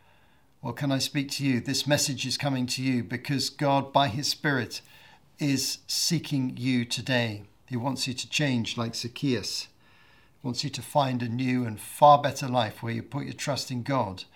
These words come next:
and in Jesus Christ rather than in the material security that you found for yourself.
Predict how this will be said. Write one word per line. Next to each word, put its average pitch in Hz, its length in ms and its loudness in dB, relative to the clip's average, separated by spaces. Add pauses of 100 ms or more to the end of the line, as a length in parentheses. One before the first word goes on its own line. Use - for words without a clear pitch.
(180)
and 127 160 -2
in 123 120 2
Jesus 127 380 0
Christ 107 520 -6 (380)
rather 131 280 2
than 123 200 0
in 123 100 2
the 120 80 2
material 123 480 0
security 123 640 -2
that 117 180 -8
you 113 100 -4
found 117 380 0
for - 80 -6
yourself. - 640 -6